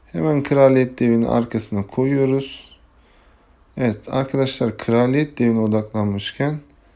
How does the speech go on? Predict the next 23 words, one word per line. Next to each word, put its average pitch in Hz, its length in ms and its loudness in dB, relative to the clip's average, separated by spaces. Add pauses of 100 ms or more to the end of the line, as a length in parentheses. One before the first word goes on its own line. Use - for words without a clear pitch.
(580)
bu - 40 -18
sırada 113 380 -2
bizim 123 220 0
askerimiz 101 520 -2
de 110 100 -2
ne 135 60 -2
yapıyor? 113 460 0 (380)
Hem 151 240 -2
kraliyet 135 580 2
devini 110 420 2
alıyoruz, 139 800 -2 (1000)
yan 147 280 0
köyü 143 460 0
hem 127 360 2
de 139 240 2 (880)
ana 143 260 0
köyü 107 240 2
alıyoruz 98 380 0
arkadaşlar. 101 840 -4 (1500)
Evet, 113 180 -2 (120)
bu 143 160 -2
kötü 131 320 -4
oldu. 127 480 0